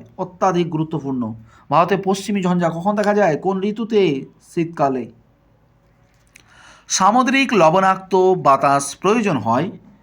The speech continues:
এই প্রশ্নের ক্ষেত্রে একটু ডাউট রয়েছে। দেখো, সামুদ্রিক লবণাক্ত বাতাস প্রয়োজন হয়, চা চাষের জন্যও কিন্তু প্রয়োজন হয়, আবার তোমার পাট চাষের জন্য প্রয়োজন হয়, ইক্ষু চাষের জন্য সামান্যটুকু প্রয়োজন হয়।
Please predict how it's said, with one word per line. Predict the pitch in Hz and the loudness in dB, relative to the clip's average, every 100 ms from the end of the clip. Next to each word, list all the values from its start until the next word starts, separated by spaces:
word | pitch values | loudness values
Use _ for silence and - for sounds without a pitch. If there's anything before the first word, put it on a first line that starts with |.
| _ _ _ _ | _ _ _ _
এই | 214 226 | -4 -2
প্রশ্নের | - 170 175 165 | 0 -2 0 -4
ক্ষেত্রে | 165 160 165 | -4 -4 -4
একটু | 160 220 247 - _ 127 | -4 -8 -8 -12 _ -2
ডাউট | 117 123 113 | 2 2 0
রয়েছে। | 113 101 110 | -8 -10 -6
দেখো, | 160 160 117 - - - | -4 -2 -4 -8 -20 -14
সামুদ্রিক | - 185 190 233 240 254 208 | -2 0 2 0 -2 -4 2
লবণাক্ত | 160 147 170 175 170 214 | 2 4 2 0 0 -2
বাতাস | 185 143 139 156 - | 2 2 2 -2 -4
প্রয়োজন | 147 139 123 | -4 -2 -2
হয়, | 107 98 - _ - - _ | -4 -8 -18 _ -20 -20 _
চা | - 175 202 | -2 2 2
চাষের | 208 190 202 175 | 2 -2 0 0
জন্যও | 170 180 208 | 0 -2 -2
কিন্তু | 202 208 | -2 -2
প্রয়োজন | 185 180 175 | 0 0 0
হয়, | 165 147 113 104 - _ _ _ - | 0 0 -2 -6 -16 _ _ _ -4
আবার | 170 202 165 170 | 0 4 4 2
তোমার | 190 185 | 0 -2
পাট | - 165 165 180 | 0 2 2 0
চাষের | - 165 202 165 | -2 -2 0 0
জন্য | 160 185 | 0 -2
প্রয়োজন | 180 143 120 113 | -2 -2 -2 -4
হয়, | 104 104 - _ _ - | -6 -12 -20 _ _ -4
ইক্ষু | 254 247 - | -4 -4 -6
চাষের | 269 196 - 196 | -2 0 0 0
জন্য | 196 226 | 0 -2
সামান্যটুকু | - - 175 180 180 175 170 156 | -4 0 0 2 0 -2 -2 -4
প্রয়োজন | 156 131 113 113 | -4 -4 -4 -4
হয়। | 104 101 | -8 -10